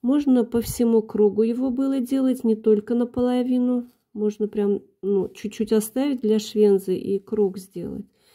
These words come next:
Это уж кому как нравится. Опять же, вот эти полоски стекляруса можно делать разноцветные.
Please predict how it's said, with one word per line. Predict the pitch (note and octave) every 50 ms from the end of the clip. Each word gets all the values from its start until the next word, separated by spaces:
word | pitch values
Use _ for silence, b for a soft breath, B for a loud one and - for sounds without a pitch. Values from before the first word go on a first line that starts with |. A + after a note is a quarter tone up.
| b b b b b b
Это | G#3+ A3+ A3+ A3+ B3
уж | A3+ A#3
кому | - - A3+ A3 A3+ A3+
как | A3+ - A3 A3 A3 A3+
нравится. | A3 A3 A3 G#3+ G3+ F3+ F3 E3+ - - - - - D#3+ F3+ F3+ _ _ _ _ _ _ _ _ _ _ _ _ _ _ _ _ _ _ _ _ _
Опять | - G#3+ A3+ A3+ B3+ B3 A#3+ G#3+ A3
же, | A3
вот | G3+ A3 A3+ A3+
эти | A#3 A3+ A3+ -
полоски | A3 - - A3 A3+ A3+ A#3 A#3 A3 - _ - G#3+ G#3 G3+ - - _ _ -
стекляруса | G3+ - - - A#3 G#3+ - A3 A3+ B3+ C#4+ C#4+ C4 A3 - - G#3+ G#3
можно | G#3 A3+ A#3 A3 A#3 A3+
делать | G#3+ G3+ A3 A3+ A#3 A3+ A3+
разноцветные. | G#3+ G#3 G#3 G#3+ A3 A3 A3 G#3+ - - A3+ A3 G#3+ G#3 - F3+ E3+ E3 E3